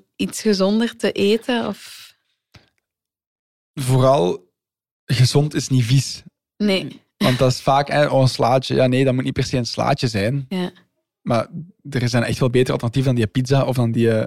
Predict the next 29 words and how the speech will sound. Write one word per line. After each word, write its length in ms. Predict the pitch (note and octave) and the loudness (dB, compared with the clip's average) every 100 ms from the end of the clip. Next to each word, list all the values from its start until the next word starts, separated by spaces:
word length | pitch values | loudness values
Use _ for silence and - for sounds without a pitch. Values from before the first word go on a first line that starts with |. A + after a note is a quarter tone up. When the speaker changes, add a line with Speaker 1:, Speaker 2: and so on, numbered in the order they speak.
| - _ | -8 _
Speaker 2:
want 160 | - A#2 | -4 -2
de 60 | G#2+ | 0
pizza 320 | C3 C3 C3+ | 0 2 2
is 220 | B2+ A2+ | 2 -2
natuurlijk 360 | A#2+ G#2+ A#2+ A#2+ | -6 0 0 0
goedkoop 400 | - B2 A#2+ - | -2 0 0 -2
en 100 | A#2 | -4
dat 80 | G#2 | -2
is 200 | - - | -2 -2
snel 200 | B2 A2+ | -2 0
gemaakt. 420 | G#2+ G2 C#3 - | -2 -2 -6 -4
Speaker 1:
Mhm. 200 | G3+ F#3 | -4 -2
Speaker 2:
Hè, 120 | G3+ | 0
je 80 | B2+ | 2
gaat 180 | A2+ B2 | 0 -2
een 180 | A#2 | -4
diepvriespizza 520 | G#2+ A2+ B2+ - B2+ C#3 | -4 -4 -2 0 0 2
halen 360 | B2+ C3 B2+ | 2 2 2
in 100 | B2+ | 0
de 160 | A#2 A2 | 0 -2
Carrefour, 560 | G2+ G2+ G2+ A2+ B2+ B2+ | -2 -2 -2 0 0 0
je 60 | |
steekt 260 | G#2+ A#2 A2 | -2 -4 -2
dat 100 | - | -2
in 100 | A#2+ | -2
en 80 | A#2 | -4
dat 100 | G#2 | -6
is 60 | |
klaar. 340 | - G#2+ A#2 | -6 -6 -6